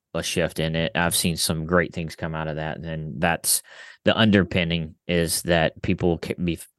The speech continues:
they're cared for and they feel cared for. Um, so I love all that.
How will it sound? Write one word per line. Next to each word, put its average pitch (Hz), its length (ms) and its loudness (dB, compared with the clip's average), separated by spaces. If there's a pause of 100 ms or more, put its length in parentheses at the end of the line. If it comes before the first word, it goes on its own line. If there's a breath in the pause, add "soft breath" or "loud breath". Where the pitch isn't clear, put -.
(120)
they're - 100 2
cared 165 300 4
for - 240 0 (460 loud breath)
and 87 380 4
they 92 100 8
feel 117 260 6
cared 78 320 -2
for. 82 440 -10
Um, 80 440 -4 (140)
so 82 300 0
I - 60 0
love 110 260 6
all 107 140 6
that. 87 260 2